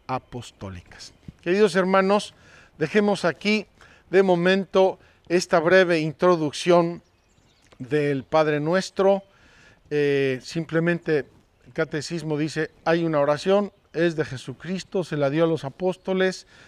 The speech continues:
se la dio a los discípulos, y, eh, así se ha recogido en la historia del, y la tradición de la Iglesia. Vamos pues a ver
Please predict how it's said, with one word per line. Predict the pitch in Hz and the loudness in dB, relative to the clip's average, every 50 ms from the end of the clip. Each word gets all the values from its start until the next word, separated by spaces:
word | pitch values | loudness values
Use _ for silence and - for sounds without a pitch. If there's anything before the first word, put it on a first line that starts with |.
| _ | _
se | _ - - 127 | _ -12 -10 -8
la | 127 131 | -6 -4
dio | 143 160 170 175 | 0 2 2 2
a | |
los | 160 160 143 135 | 2 2 -2 -4
discípulos, | 165 165 - - 190 165 - - 185 185 190 190 180 - - - _ _ _ - - - _ _ _ | -10 -12 -10 -10 -10 -10 -8 -6 -2 2 2 2 2 0 -4 -14 _ _ _ -20 -20 -20 _ _ _
y, | - 170 175 180 185 180 - _ _ | -6 -4 -2 -2 -2 -4 -8 _ _
eh, | 160 147 139 139 135 - | -2 0 0 0 0 -2
así | - 139 - - - 165 | -4 -6 -8 -8 -10 -8
se | 143 160 | -2 -2
ha | 165 165 | 0 0
recogido | 170 170 - - 147 - - - 156 156 151 151 160 165 156 - _ _ _ _ _ _ _ _ | 0 -4 -4 -6 -8 -8 -8 -10 -10 -6 -2 0 0 0 0 -4 _ _ _ _ _ _ _ _
en | - 143 147 151 151 | -4 -4 -2 0 0
la | 147 139 | -2 -2
historia | 123 - - _ 151 147 147 143 143 151 147 139 | -4 -6 -8 _ -2 -2 -2 -2 0 0 0 2
del, | 135 151 160 160 - | 2 0 -2 -2 -4
y | 165 160 | -6 -2
la | 160 156 143 | -2 -2 -2
tradición | - 143 143 135 131 123 - - 139 135 135 135 | -2 -4 -4 -4 -6 -8 -10 -8 -6 -6 -6 -4
de | 135 123 | -6 -6
la | 117 110 | -8 -8
Iglesia. | 101 92 98 101 - - - - | -10 -12 -14 -14 -16 -16 -16 -4
Vamos | 147 165 180 185 175 - | -2 0 0 0 -2 -4
pues | - - 180 180 175 - - - - - - - - - _ _ _ _ | -2 0 2 2 2 0 -4 -12 -20 -20 -20 -20 -20 -20 _ _ _ _
a | 143 151 | 0 4
ver | 151 175 180 185 175 - - | 6 6 6 6 4 0 -8